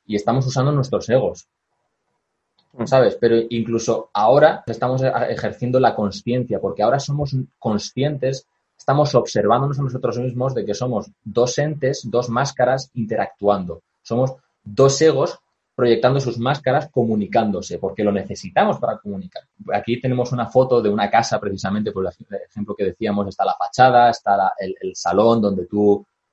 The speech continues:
Speaker 1: pues, muestras a los invitados que han entrado, pues, quién eres y tal, y luego está el desván, ¿no? Pues realmente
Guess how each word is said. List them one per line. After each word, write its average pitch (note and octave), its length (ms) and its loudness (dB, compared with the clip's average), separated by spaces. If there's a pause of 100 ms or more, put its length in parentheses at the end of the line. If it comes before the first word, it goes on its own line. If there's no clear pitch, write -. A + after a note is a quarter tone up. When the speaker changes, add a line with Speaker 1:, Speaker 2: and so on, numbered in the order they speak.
(160)
Speaker 1:
pues, G2+ 200 -4
muestras F#2+ 600 0
a G2 60 -4
los F#2+ 160 -6
invitados F#2 480 -4
que G2 80 -8
han F#2+ 60 -6
entrado, F#2 480 -6 (360)
pues, - 140 -18
quién F2 220 -14
eres B2 360 -4
y F2+ 60 -12
tal, G#2+ 240 0
y - 20 -2
luego A2+ 160 0
está - 160 -4
el G#2+ 80 0
desván, F#2+ 420 -2
¿no? G2+ 120 -6
Pues G#2 200 -6
realmente D3 580 -2